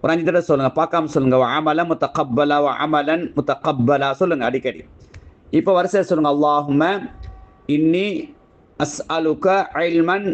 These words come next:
நாஃபிஆ வ ரிஸ்கன் தய்யிபா "வ அமலன் mutaqabbala."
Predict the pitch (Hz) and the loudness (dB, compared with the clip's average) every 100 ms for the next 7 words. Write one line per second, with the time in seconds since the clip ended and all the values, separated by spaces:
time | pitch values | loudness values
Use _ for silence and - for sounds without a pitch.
0 | - 147 151 147 147 123 165 147 - - | -2 0 0 0 -2 0 -2 -4 -8 -20
1 | _ _ _ - - 139 160 135 156 - | _ _ _ -20 -2 2 2 2 -2 -2
2 | 160 185 202 160 - - 160 156 147 147 | -4 -2 -4 -6 -8 -4 -2 2 2 2
3 | 160 151 - - - _ _ - 139 - | 0 0 -6 -18 -20 _ _ -4 -2 0
4 | 165 170 165 165 202 190 - 143 139 - | -4 0 0 0 -2 -4 -4 -2 -2 -2
5 | 160 127 135 117 | -2 0 0 -2